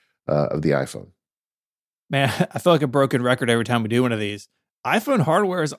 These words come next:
Speaker 2: awesome. <laughs> Like, it is, uh, it's so good. I think they've done a, a really good job, in particular this year.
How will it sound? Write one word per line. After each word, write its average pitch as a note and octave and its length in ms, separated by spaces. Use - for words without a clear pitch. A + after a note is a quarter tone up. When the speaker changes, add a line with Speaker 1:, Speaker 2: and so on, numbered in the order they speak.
Speaker 2:
awesome. A#2+ 580
<laughs> A#2 220
Like, A3+ 220
it F3+ 160
is, F#3+ 380
uh, B2 400
it's D3 180
so G3 720
good. A2+ 580
I C#3 120
think E3 300
they've D3 200
done C3+ 200
a, C3 140
a B2 120
really C#3 760
good B2 240
job, A2+ 260
in A2 60
particular B2+ 640
this A2 320
year. G#2 420